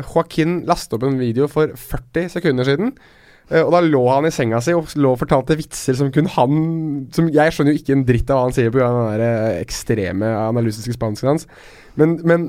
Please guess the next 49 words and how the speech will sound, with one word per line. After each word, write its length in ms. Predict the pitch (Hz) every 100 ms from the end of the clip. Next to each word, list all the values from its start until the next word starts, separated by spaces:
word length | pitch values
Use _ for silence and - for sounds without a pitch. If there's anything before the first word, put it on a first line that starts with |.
| 156 151
du 120 | 175
må 320 | 165 143 160
bare 240 | 165 131 139
le 380 | 131 117 113 147 170 -
av, 320 | 110 120 127
av 240 | 117 120 139
han, 180 | 127 165
for 160 | 170 160
han, 200 | 165 160 -
han 400 | 175 175 147 143 - _ 156 143
gosser 420 | 202 - - 117
seg 180 | 139 151
og 140 | 170
ler 260 | 143 135 160
så 360 | - - 143
mye 240 | 160 147 107
av 100 | 110
sine 160 | 131 147
egne 360 | 147 143 113 127
vitser 340 | 139 - -
at 120 | 151 -
det 80 | 135
er 180 | 170 175
helt 180 | 123 135
vanvittig 520 | 151 135 123 - 143
gøy. 160 | 165 233 - - - - - -
Eh, 160 | 151 156
og 120 | 151
nå 40 | 214
skal 160 | - 180
han 80 | 175
jo 60 |
bytte 160 | 170 160
drakten 280 | 143 - 117
han 80 | 117
også. 240 | 104 160
Nå 80 | 165
skal 160 | - 135
han 80 | 120
ikke 80 |
lenger 160 | 113 110
ha 80 | 104
Joaquin 340 | 117 110 104
på 140 | 107 104
ryggen. 240 | 139 190
Nå 80 | 143
skal 180 | - 135
han 100 | 127
ha, 200 | 123